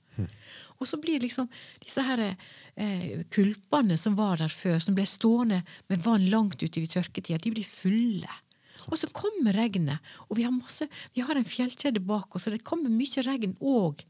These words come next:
Speaker 2: ifra fjellet, så vi har
Speaker 1: Mm.
Speaker 2: ganske store mengder med vatten som renner på kort tid gjennom,
Speaker 1: Ja.
Speaker 2: eh, kommunen vår, så vi har mer re-, vann i omløp,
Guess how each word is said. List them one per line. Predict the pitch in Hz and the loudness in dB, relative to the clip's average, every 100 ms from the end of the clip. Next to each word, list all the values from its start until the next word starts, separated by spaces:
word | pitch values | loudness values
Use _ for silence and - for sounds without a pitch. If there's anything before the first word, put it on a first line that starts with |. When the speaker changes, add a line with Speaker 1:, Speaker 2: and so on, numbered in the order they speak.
| _ _ - | _ _ -6
Speaker 2:
ifra | 196 226 208 | -4 -4 -2
fjellet, | 226 214 151 170 | 0 0 0 -4
så | 214 | -4
vi | |
har | 240 | -4
Speaker 1:
Mm. | 107 - - _ _ | -6 -12 -20 _ _
Speaker 2:
ganske | - 381 - - | -8 -6 -4 -4
store | 330 262 240 | -2 2 4
mengder | 233 240 | 4 6
med | 214 | 2
vatten | 208 - 202 | 0 -4 -4
som | 208 | -4
renner | - 214 254 233 160 - - | -2 0 4 4 2 -2 -4
på | 220 | -4
kort | - 277 - | 0 -2 -2
tid | - 214 180 | -2 0 4
gjennom, | 196 196 160 165 - | 4 4 4 0 -6
Speaker 1:
Ja. | 98 98 - - - _ - | -16 -16 -20 -20 -20 _ -8
Speaker 2:
eh, | - - - - | -8 -8 -14 4
kommunen | 226 208 170 | 6 8 8
vår, | 156 180 | 4 2
så | 220 | 2
vi | 226 | 4
har | 240 | 4
mer | 262 247 170 | 4 4 4
re-, | 196 247 - | 2 0 0
vann | 208 294 208 156 | 2 6 6 4
i | - | 2
omløp, | - 202 185 170 | 2 4 6 4